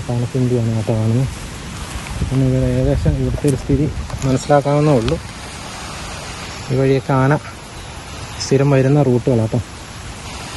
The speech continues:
അതാണ് ഞാൻ നേരത്തെ പറഞ്ഞത്, ഈ റിസോർട്ടിൻ്റെ കോമ്പൗണ്ടിലേക്ക് ആന കയറുന്നുണ്ടെന്നുള്ള കാര്യമാണ് ഞാൻ പറഞ്ഞത്. ഇവിടെ സൈഡിൽ തന്നെ നമുക്ക് കാണാം കറണ്ട് കമ്പിയും കാര്യങ്ങളൊക്കെ കൊടുത്തിട്ടുണ്ട്, ഫെൻസിങ് ഒക്കെ കൊടുത്തിട്ടുണ്ട്,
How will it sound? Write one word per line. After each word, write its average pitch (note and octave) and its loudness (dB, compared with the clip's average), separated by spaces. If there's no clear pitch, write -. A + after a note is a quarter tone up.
അതാണ് C3 6
ഞാൻ C#3 6
നേരത്തെ C3 4
പറഞ്ഞത്, B2+ 4
ഈ B2 6
റിസോർട്ടിൻ്റെ B2+ 2
കോമ്പൗണ്ടിലേക്ക് B2+ 4
ആന A#2 4
കയറുന്നുണ്ടെന്നുള്ള B2 6
കാര്യമാണ് B2 4
ഞാൻ A2+ 4
പറഞ്ഞത്. A2 2
ഇവിടെ B2 2
സൈഡിൽ A#2+ 4
തന്നെ C3+ 6
നമുക്ക് B2 4
കാണാം B2 0
കറണ്ട് B2 4
കമ്പിയും C3 4
കാര്യങ്ങളൊക്കെ C3 4
കൊടുത്തിട്ടുണ്ട്, A#2+ 4
ഫെൻസിങ് C#3+ 4
ഒക്കെ C#3+ 6
കൊടുത്തിട്ടുണ്ട്, C3 2